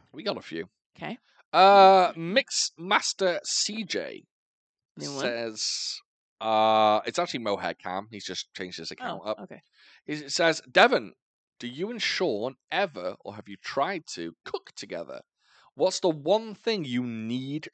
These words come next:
Speaker 1: to cook or have Sean cook while you're alive?"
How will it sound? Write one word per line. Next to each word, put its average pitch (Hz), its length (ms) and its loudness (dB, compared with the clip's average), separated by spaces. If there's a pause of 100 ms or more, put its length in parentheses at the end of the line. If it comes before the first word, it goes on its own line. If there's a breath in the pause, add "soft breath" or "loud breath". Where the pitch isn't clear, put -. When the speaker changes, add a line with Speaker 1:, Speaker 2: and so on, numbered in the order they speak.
Speaker 1:
to - 120 -10
cook - 520 -4
or 107 180 -10
have - 180 -6
Sean 165 440 -2
cook - 320 -6 (300 soft breath)
while 98 300 -6
you're 131 160 -10
alive?" 107 720 -12